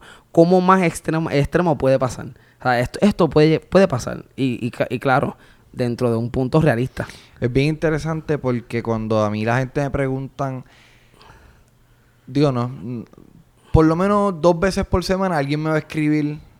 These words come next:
Speaker 2: especialmente a mi Facebook,
Speaker 1: Ujú.
Speaker 2: que, que quiero intentar hacer stand-up, ¿qué tú me recomiendas? Y yo le escribo a todo el mundo o a mucha gente,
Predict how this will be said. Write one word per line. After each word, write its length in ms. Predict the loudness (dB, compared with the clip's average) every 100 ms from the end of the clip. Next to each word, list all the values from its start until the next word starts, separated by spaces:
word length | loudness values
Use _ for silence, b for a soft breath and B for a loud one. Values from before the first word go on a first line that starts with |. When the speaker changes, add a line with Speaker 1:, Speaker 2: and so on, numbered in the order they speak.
| _ -20
Speaker 2:
especialmente 580 | -12 -8 -6 -6 -4 -4
a 40 |
mi 140 | -4
Facebook, 540 | -4 -2 -4 -4 -8 -10 -10
Speaker 1:
Ujú. 200 | -10 -4
Speaker 2:
que, 180 | -2 -2
que 580 | -4 -2 0 0 -4 -4
quiero 420 | 0 4 4 2
intentar 580 | -2 -4 -2 -4 0 0
hacer 240 | 0 -2 -4
stand-up, 600 | -4 -2 -2 0 -4 -6 -14 -12
¿qué 120 | -4 -2
tú 120 | 0
me 80 | 0
recomiendas? 600 | -2 -4 -4 -4 -4 -6 B B B B B -20 -4
Y 140 | -2
yo 140 | 0 0
le 60 | -2
escribo 260 | 0 0
a 40 | 0
todo 100 | -2
el 60 |
mundo 380 | -2 -2 -2 -2
o 520 | 2 2 4 2 2 0
a 240 | 0 -2
mucha 520 | 0 2 4 4 2
gente, 480 | 2 0 -2 -4 -4